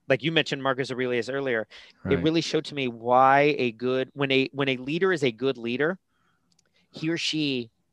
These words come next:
Speaker 1: understands these things. He or
Speaker 2: That's
Speaker 1: she
Speaker 2: awesome.
Speaker 1: understands the anxieties and worries that we humans have had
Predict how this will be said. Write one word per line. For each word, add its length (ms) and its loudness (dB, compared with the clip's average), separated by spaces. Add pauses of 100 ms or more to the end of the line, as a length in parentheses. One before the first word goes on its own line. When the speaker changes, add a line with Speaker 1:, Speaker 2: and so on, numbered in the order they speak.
Speaker 1:
understands 460 -8
these 160 -16
things. 300 -20 (260)
He 160 -4
or 40 -2
Speaker 2:
That's 140 -4
Speaker 1:
she 220 0
Speaker 2:
awesome. 80 -4
Speaker 1:
understands 1000 -8 (300)
the 80 -4
anxieties 560 0
and 120 -14
worries 280 -6
that 100 -4
we 100 -14
humans 440 -12
have 120 -8
had 360 0